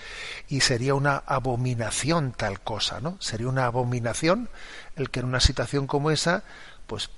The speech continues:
pagas el pato, ¿no? Pues el más inocente de todos, que ciertamente el más inocente es esa criatura que ha sido concebida, eh,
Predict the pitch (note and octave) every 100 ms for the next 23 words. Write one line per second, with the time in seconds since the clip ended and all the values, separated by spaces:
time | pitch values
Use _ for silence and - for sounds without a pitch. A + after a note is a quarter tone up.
0 | - B2+ A#2 C3+ - C3+ - C#3+ - B2+
1 | C#3 A3 G#3+ G#3 - - B2 B2+ C3+ B2
2 | C3+ - B2+ A2+ E3 C#3+ A#2+ G#2+ G#2+ -
3 | F2+ G2 - A2+ B2 - B2+ B2 A#2 C3
4 | - C3 A#2+ C3 A#2 B2+ C#3+ - - -
5 | - - - B2+ C#3 B2+ B2 C#3 C3 C3+
6 | - - - - - - - C3+ - C3+
7 | C3 B2 A2 B2+ B2 C3 C3+ - - -
8 | - - - - A#2 A2+ A2+